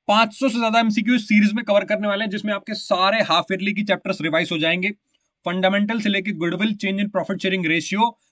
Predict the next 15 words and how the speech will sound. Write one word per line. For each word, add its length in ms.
admission 420
of 80
a 80
partner, 320
retirement 480
debt 140
dissolution, 540
even 380
आपका 400
issue 240
of 160
shares 380
तक 160
हम 220
पहुंच 180